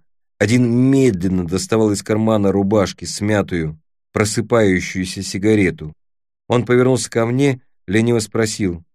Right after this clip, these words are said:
«Спички будут?» «Не курю», невольно улыбнувшись, ответил я. У мальчишки даже лицо изменилось от удивления.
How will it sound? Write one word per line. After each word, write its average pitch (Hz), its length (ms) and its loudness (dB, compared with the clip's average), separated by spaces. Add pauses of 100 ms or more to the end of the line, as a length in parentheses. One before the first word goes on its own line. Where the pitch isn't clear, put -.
(480)
«Спички 131 760 -2
будут?» 131 600 2 (1300)
«Не 107 140 -2
курю», 113 540 0 (300)
невольно 110 400 2
улыбнувшись, 107 680 0
ответил 101 360 -4
я. 85 300 -2 (880)
У 110 80 -2
мальчишки 135 520 0
даже 120 240 0
лицо 127 360 0
изменилось 95 540 0
от - 140 -10
удивления. 85 680 -4